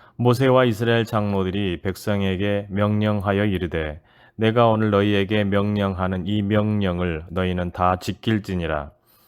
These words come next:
너희가 요단을 건너 내 하나님 여호와께서 내게 주시는 땅에 들어가는 날에 큰 돌들을 세우고 석회를 바르라." 요단을 건넌 후에 이 율법의 모든 말씀을 그 위에 기록하라.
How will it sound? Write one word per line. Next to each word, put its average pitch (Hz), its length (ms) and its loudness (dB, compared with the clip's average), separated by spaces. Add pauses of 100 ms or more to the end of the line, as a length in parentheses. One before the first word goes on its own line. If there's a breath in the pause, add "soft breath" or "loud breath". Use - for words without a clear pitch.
(340 soft breath)
너희가 113 400 4
요단을 120 420 4
건너 87 480 0
내 98 160 0
하나님 104 500 0
여호와께서 92 920 -2
내게 107 240 0
주시는 107 460 -2
땅에 101 280 0
들어가는 98 480 0
날에 82 420 -2
큰 135 340 -4
돌들을 104 500 0
세우고 82 600 -2
석회를 95 680 -4
바르라." 78 380 -2 (1160 loud breath)
요단을 120 400 6
건넌 120 340 4
후에 92 420 -4
이 101 200 -2
율법의 107 540 0
모든 98 340 0
말씀을 92 840 0
그 101 240 -4
위에 101 360 0
기록하라. 85 680 -4